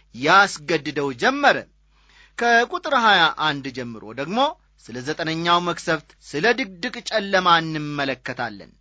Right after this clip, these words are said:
እግዚአብሔር ሙሴን «እጅህን ወደ ሰማይ ዘርጋ፣ በግብፅም አገር ላይ ሰው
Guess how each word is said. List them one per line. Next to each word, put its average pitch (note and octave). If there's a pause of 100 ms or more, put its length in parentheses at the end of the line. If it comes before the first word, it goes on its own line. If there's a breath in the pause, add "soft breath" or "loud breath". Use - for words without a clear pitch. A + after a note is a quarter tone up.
(140)
እግዚአብሔር D3+
ሙሴን D#3 (200)
«እጅህን C#3
ወደ F3
ሰማይ F#3+
ዘርጋ፣ A3 (440)
በግብፅም B2+
አገር D#3
ላይ E3 (260)
ሰው A#3+